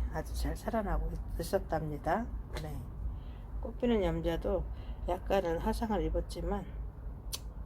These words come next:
할 수 없죠, 뭐. 이렇게. 얘는 못 자랐어요, 너무 많이.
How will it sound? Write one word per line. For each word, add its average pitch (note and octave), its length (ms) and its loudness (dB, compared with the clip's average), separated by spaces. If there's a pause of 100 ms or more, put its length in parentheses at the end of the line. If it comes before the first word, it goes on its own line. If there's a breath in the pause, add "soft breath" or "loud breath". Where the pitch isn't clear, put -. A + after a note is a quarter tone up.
할 B3 100 0
수 C4 140 -2
없죠, G#3+ 340 -2
뭐. D#3+ 240 -6 (1040 loud breath)
이렇게. - 440 -4 (440)
얘는 G3 200 4
못 F#3 160 0
자랐어요, G3 480 2
너무 E3 240 -4
많이. E3 180 -4